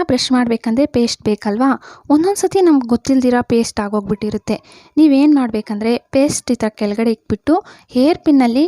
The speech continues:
ಹಿಂಗ್ ಮುಂದೆ ಹಿಂಗ್ ಅಂದ್ಬಿಡಿ. ಮತ್ತೆ ಮಡ್ಚ್ಕೊಂಡು ಬರ್ಬೇಕು ನಿಧಾನವಾಗಿ. ಹಿಂಗ್ ಮಡ್ಚ್ಕೊಂಡ್ ಬರೋದ್ರಿಂದ ಹಿಂದೆ ಇರೋ ಪೇಸ್ಟ್ ಎಲ್ಲ ಮುಂದೆಗ್ ಬಂದ್ಬಿಡುತ್ತೆ. ನೋಡಿ ನೀಟಾಗಿ ಮಡ್ಚ್ಬಿಟ್ಟು ಇವಾಗ ಹೇರ್ ಪಿನ್ ಹಾಕ್ಬಿಡಿ. ಸೇಮ್ ವಿಡಿಯೋದಲ್ಲಿ ನಾನ್ ಹೆಂಗ್ ಮಾಡ್ತಾ ಇದೀನೋ ಹಿಂಗೆ ಹೇರ್ ಪಿನ್ ಹಾಕ್ಬಿಟ್ರೆ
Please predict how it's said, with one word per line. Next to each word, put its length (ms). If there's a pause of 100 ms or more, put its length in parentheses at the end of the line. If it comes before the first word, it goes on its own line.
(220)
ಹಿಂಗ್ 180
ಮುಂದೆ 320
ಹಿಂಗ್ 240
ಅಂದ್ಬಿಡಿ. 420 (400)
ಮತ್ತೆ 260
ಮಡ್ಚ್ಕೊಂಡು 800
ಬರ್ಬೇಕು 460 (120)
ನಿಧಾನವಾಗಿ. 640 (280)
ಹಿಂಗ್ 220
ಮಡ್ಚ್ಕೊಂಡ್ 420
ಬರೋದ್ರಿಂದ 480 (300)
ಹಿಂದೆ 320
ಇರೋ 120
ಪೇಸ್ಟ್ 400
ಎಲ್ಲ 280
ಮುಂದೆಗ್ 400
ಬಂದ್ಬಿಡುತ್ತೆ. 480
ನೋಡಿ 260
ನೀಟಾಗಿ 500
ಮಡ್ಚ್ಬಿಟ್ಟು 540 (520)
ಇವಾಗ 180
ಹೇರ್ 320
ಪಿನ್ 180
ಹಾಕ್ಬಿಡಿ. 520
ಸೇಮ್ 320 (140)
ವಿಡಿಯೋದಲ್ಲಿ 420
ನಾನ್ 160
ಹೆಂಗ್ 180
ಮಾಡ್ತಾ 320
ಇದೀನೋ 260
ಹಿಂಗೆ 320
ಹೇರ್ 340
ಪಿನ್ 180
ಹಾಕ್ಬಿಟ್ರೆ 500